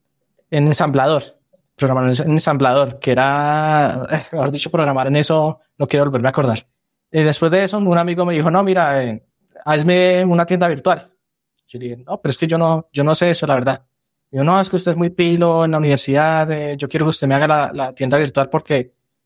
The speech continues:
Eh, usted es muy responsable". Y yo ya contraté aquí una persona y me dejó todo botado. Y le dije, "No, pues la verdad yo, pues, no le quiero quedar mal", no sé qué. Me dijo, "Hágame la tienda virtual, no me importa que me quede mal, yo quiero que usted la haga y le doy la oportunidad". Yo,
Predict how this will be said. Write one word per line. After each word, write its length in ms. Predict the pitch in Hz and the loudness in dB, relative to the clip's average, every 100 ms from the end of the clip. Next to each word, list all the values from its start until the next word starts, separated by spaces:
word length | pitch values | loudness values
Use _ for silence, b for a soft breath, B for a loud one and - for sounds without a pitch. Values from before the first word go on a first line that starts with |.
| - | -6
Eh, 160 | 135 | -2
usted 180 | 131 143 | -2 -2
es 40 | 143 | -2
muy 120 | 147 | 0
responsable". 640 | 151 131 131 190 160 123 - | 0 0 0 0 -2 -6 -10
Y 80 | 131 | -4
yo 80 | 131 | -2
ya 100 | 139 | 0
contraté 320 | 165 151 127 | 0 0 0
aquí 100 | 147 | 0
una 120 | 151 | 0
persona 280 | 151 127 160 | -2 0 0
y 40 | |
me 80 | 160 | 2
dejó 160 | 127 123 | 0 0
todo 140 | 147 | 0
botado. 400 | 139 127 170 139 - _ _ _ _ | 0 0 0 -2 -8 _ _ _ _
Y 80 | 127 | -4
le 80 | 123 | 0
dije, 80 | |
"No, 180 | 131 202 | 2 2
pues 100 | 202 | 0
la 120 | 175 151 | 0 2
verdad 200 | 139 143 | 0 0
yo, 380 | 165 170 175 - - | 2 0 -2 -10 -8
pues, 280 | 156 - - | -6 -6 -14
no 300 | 156 143 147 | -14 -6 -2
le 100 | 160 | 0
quiero 220 | 190 180 | 0 0
quedar 220 | 175 139 | 2 0
mal", 260 | 139 165 170 | 2 0 0
no 80 | 156 | -4
sé 100 | - | -6
qué. 100 | 156 | -8
Me 60 | 151 | -6
dijo, 180 | 143 - _ _ - | -8 -12 _ _ -4
"Hágame 320 | 180 208 202 | 0 0 0
la 100 | 160 | -2
tienda 220 | 165 180 | 0 0
virtual, 480 | 175 175 165 190 185 - | -2 0 0 0 -4 -6
no 120 | 147 | -2
me 60 | 160 | -2
importa 300 | 180 170 160 | -2 -4 -2
que 80 | |
me 120 | 156 135 | -2 0
quede 180 | 143 | 2
mal, 180 | 147 151 | 2 0
yo 120 | 151 | -4
quiero 220 | 143 160 160 | -2 -2 -2
que 60 | |
usted 180 | 156 131 | -4 0
la 140 | 139 139 | 0 0
haga 220 | 147 - _ _ _ _ | -4 -10 _ _ _ _
y 100 | 151 | 0
le 80 | 143 | 2
doy 100 | 131 | 2
la 80 | 147 | 0
oportunidad". 600 | 147 160 135 127 120 - _ _ | -2 -6 -4 0 -2 -4 _ _
Yo, 120 | _ | _